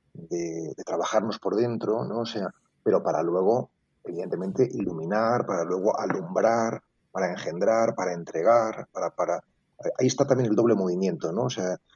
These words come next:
silencio y luz podría ser justamente, eh, posada y camino,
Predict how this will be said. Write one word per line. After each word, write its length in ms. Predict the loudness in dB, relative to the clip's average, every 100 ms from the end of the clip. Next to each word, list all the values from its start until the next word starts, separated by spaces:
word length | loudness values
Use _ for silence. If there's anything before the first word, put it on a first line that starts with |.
| _ _
silencio 420 | -4 4 4 6
y 40 | 6
luz 240 | 6 6
podría 300 | 4 4 4
ser 140 | 2 0
justamente, 800 | -2 0 0 0 2 2 2 0
eh, 60 | 0
posada 340 | 0 0 -2
y 40 |
camino, 420 | 0 0 -2 -6